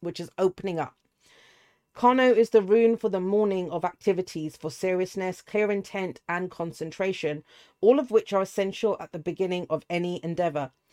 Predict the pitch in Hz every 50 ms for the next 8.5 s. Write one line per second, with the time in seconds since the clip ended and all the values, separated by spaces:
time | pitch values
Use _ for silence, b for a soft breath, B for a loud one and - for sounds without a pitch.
0 | b b b b b - 196 233 247 247 - 233 - - 233 226 226 226 - 233
1 | 220 214 208 - 208 202 190 - 190 180 165 185 180 180 185 202 214 208 - -
2 | _ _ _ _ _ _ 185 160 - 165 - - - 208 - - - - 190 185
3 | 185 - - _ _ _ _ - 196 247 285 302 247 233 - - 220 202 202 -
4 | 196 185 - 196 180 - 180 165 156 160 160 160 160 - - 151 - 156 - -
5 | 220 - - - 220 196 185 202 - - 185 - 185 175 - - - 190 190 180
6 | 170 - - 156 135 - 190 160 139 - - - b b b b b b b b
7 | _ - 180 170 180 196 220 269 311 311 277 254 247 226 202 - - - 185 190
8 | 196 165 165 180 170 160 160 156 156